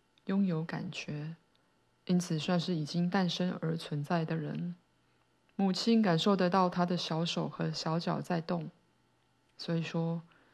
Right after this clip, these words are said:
生日要从卵子受精的那一刻算起。这样应该比较正确吧？从生理学的角度来看，把那一刻算作生日比较正确。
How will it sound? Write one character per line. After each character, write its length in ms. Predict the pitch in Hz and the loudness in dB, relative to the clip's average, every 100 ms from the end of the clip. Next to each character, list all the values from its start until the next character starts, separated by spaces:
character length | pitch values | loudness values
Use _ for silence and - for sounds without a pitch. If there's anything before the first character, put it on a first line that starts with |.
| _ _ - | _ _ -4
生 260 | - 214 214 | 2 6 8
日 300 | 214 190 160 | 8 6 4
要 180 | 185 175 | 2 2
从 400 | - 160 165 165 | 2 -2 -2 -2
卵 320 | 151 156 175 | -2 0 -2
子 200 | 175 - | -4 -8
受 280 | - - 190 | -6 -2 -2
精 220 | 175 190 | 0 0
的 100 | 180 | 2
那 180 | 165 165 | 2 0
一 60 | 165 | 0
刻 300 | - 160 165 | -2 -6 -6
算 340 | - 175 156 156 | -8 -6 -6 -6
起。 240 | - - _ _ _ _ _ _ _ _ _ _ - _ | -10 -10 _ _ _ _ _ _ _ _ _ _ -20 _
这 120 | - 226 | -2 2
样 160 | 196 | 4
应 100 | 202 | 2
该 200 | 202 202 | 2 0
比 100 | 202 | -2
较 120 | 165 | -4
正 200 | 160 175 | -2 -2
确 240 | 156 - 156 | -2 -4 -4
吧？ 320 | 156 175 - _ _ _ _ _ | -4 -8 -12 _ _ _ _ _
从 360 | - 170 170 170 | -4 0 2 0
生 320 | 175 185 185 | 0 2 4
理 120 | 180 | 2
学 180 | 160 156 | 2 -2
的 100 | 151 | -2
角 160 | 156 143 | -4 -4
度 160 | 165 | -2
来 140 | 160 151 | -2 -4
看， 360 | - 160 160 175 _ _ _ _ _ - | -4 -6 -6 -10 _ _ _ _ _ -6
把 160 | 151 | -4
那 180 | 147 180 | 0 0
一 100 | 196 | 0
刻 300 | 190 190 170 | 0 2 2
算 260 | 160 175 165 | 2 2 2
作 160 | 170 | 2
生 200 | 160 165 | 0 -2
日 140 | 160 165 | -2 -2
比 120 | - | -4
较 160 | 170 165 | -4 -2
正 280 | 196 170 | -2 -4
确。 240 | 151 - | -6 -10